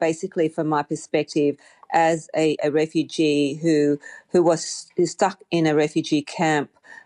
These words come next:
um, for four years waiting to be processed. Um, it, it was, you know, you just didn't know, you know, when will you be able to go to school. In, in my case, I was a young kid, uh, living, you know, in a camp with thousands of people,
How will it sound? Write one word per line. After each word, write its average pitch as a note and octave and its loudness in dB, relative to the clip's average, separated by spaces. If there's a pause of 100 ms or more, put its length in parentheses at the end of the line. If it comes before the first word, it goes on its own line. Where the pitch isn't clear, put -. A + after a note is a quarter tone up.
um, D3+ 0
for - -2
four E3 2
years D3 0
waiting D#3 0
to - -8
be D3+ 0
processed. D3 0 (360)
Um, C#3+ -2 (420)
it, D#3+ 2
it E3+ 0
was, D#3+ 0
you G3 -2
know, D3 0
you E3 2
just F#3+ -2
didn't C#3+ 0
know, C#3+ 0 (360)
you D#3+ -2
know, C#3+ 2
when D#3 2
will D3 2
you D3 2 (120)
be D#3 2
able C#3+ 0
to - -12
go D3+ 0
to C3+ -2
school. A#3+ 2
In, C#3 -2
in D3 0
my C#3+ 0
case, C#3+ -2
I - -2
was C#3 -2
a C3+ -14
young C3+ -2
kid, C#3 -2 (380)
uh, D3+ 2
living, D#3+ 2
you E3+ 0
know, D3+ 0
in D#3 0
a D3 0
camp D#3+ 0
with D3 0
thousands D3 -2
of - -10
people, C#3+ 0